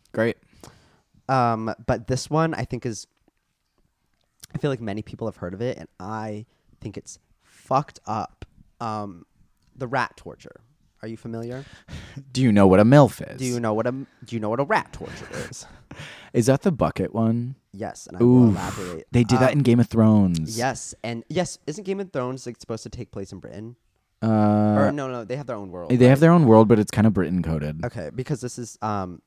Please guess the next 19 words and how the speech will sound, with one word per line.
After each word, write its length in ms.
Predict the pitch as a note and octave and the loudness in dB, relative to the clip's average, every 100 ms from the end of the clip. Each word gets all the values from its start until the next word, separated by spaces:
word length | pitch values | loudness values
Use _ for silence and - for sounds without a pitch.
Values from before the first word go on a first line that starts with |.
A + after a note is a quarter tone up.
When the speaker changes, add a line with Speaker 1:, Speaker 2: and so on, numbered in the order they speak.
| - | 2
Speaker 1:
Well, 320 | A#2 A#2 G#2 - | 4 4 0 -2
Speaker 2:
origin 440 | C#3+ E3 F3+ G#3+ G3+ | 0 2 0 -2 -8
is 120 | - | -8
unknown, 460 | C3 C#3 A2+ A2+ C3 | -8 -6 -6 -6 -6
but 100 | A2+ | -10
it 60 | G#2 | -12
says 140 | G#2 | -16
possibly 500 | - G2 F#2 - G#2 | -14 -10 -10 -10 -12
Britain. 480 | F2+ D#2+ A#2 B2 D3+ - _ _ _ _ _ _ - | -12 -12 -12 -12 -14 -18 _ _ _ _ _ _ -12
And 60 | C#3+ | -8
it 40 | |
makes 180 | D3 - | -6 -6
the 60 | D#3+ | -8
most 140 | C3+ | -8
sense 200 | A#2 G#2 | -8 -12
'cause 100 | - | -12
I 80 | G2+ | -12
feel 160 | - G2+ | -10 -10
like 220 | F#2+ | -10